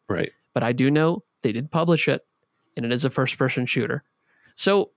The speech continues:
Speaker 2: you know, to even go off the heels of what we were just saying, I don't know. There's just a lot of, there's a lot to unpack there. It just, who okayed this?
Speaker 1: If you don't want it to be played solo, don't make it possible.
Speaker 2: Don't make it possible.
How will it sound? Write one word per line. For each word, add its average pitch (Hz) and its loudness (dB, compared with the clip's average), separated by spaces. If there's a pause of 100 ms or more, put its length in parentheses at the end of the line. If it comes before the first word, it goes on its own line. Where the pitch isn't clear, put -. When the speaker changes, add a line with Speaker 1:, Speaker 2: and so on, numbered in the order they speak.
Speaker 2:
you 175 0
know, 185 0
to 196 -2
even 226 2
go 196 2
off 190 -2
the - 0
heels 185 0
of 170 2
what 170 0
we 170 4
were 151 2
just 143 0
saying, 123 -2
I 131 -2
don't 135 -2
know. 90 -8 (140)
There's 170 2
just - -6
a 202 4
lot 135 2
of, 113 -4 (1300)
there's 160 2
a 196 4
lot 196 2
to 165 0
unpack 127 -2
there. 107 -2
It 143 -4
just, 165 -2 (420)
who 214 2
okayed 147 0
this? - -8
Speaker 1:
If 147 -2
you 151 0
don't 196 4
want 202 0
it 180 -4
to 170 -4
be 143 4
played 117 0
solo, 98 0
don't 101 -2
make 104 0
it - -6
possible. 131 -6 (520)
Speaker 2:
Don't 123 -10
make 127 -6
it 160 -4
possible. 165 -4